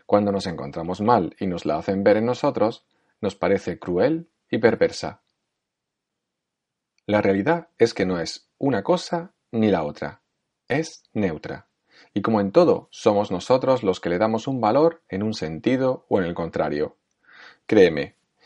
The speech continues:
sé por experiencia que aceptar la propia responsabilidad de lo que sentimos es duro al principio, pero si continúas practicando, se vuelve blando, flexible y hasta mullido,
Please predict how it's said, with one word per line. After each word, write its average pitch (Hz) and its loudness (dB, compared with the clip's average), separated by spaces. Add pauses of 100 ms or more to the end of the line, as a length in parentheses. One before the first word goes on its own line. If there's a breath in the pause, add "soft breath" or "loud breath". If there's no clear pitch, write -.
(200 soft breath)
sé 127 0
por 120 6
experiencia 127 2
que - 2
aceptar 135 0
la 143 2
propia 101 0
responsabilidad 92 -2
de 127 6
lo 120 4
que 104 -2
sentimos 101 0
es 104 -4
duro 107 4
al 95 0
principio, 82 -6 (460 soft breath)
pero 104 4
si 110 -2
continúas 107 0
practicando, 104 0 (220)
se - -10
vuelve 135 2
blando, 80 -6
flexible 160 -4
y 98 -2
hasta 95 -6
mullido, 82 -4